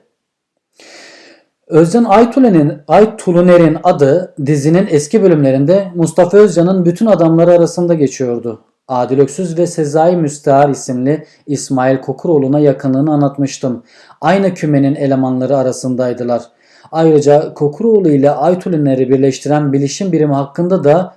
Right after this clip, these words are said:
bilgiler vermiştim. Otuz Nisan iki bin yirmi bir tarihli on dördüncü bölümden şu satırları paylaşayım. Bu birimin en önemli özelliği şuydu.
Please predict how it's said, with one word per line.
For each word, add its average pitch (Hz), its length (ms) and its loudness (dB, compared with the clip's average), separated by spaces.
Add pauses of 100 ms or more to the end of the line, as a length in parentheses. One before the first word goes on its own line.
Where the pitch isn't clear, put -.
(160)
bilgiler 131 460 2
vermiştim. 127 540 -4 (520)
Otuz 175 300 0
Nisan 160 320 0
iki 147 260 -4
bin 151 80 0
yirmi 151 320 0
bir 180 160 2
tarihli 131 420 0
on 175 260 -2
dördüncü 127 420 0
bölümden 151 480 0 (220)
şu - 220 -10
satırları 147 520 -2
paylaşayım. 123 640 -4 (960)
Bu 214 140 4
birimin 170 380 4
en 208 120 -2
önemli 151 320 2
özelliği 135 360 0
şuydu. 110 480 -4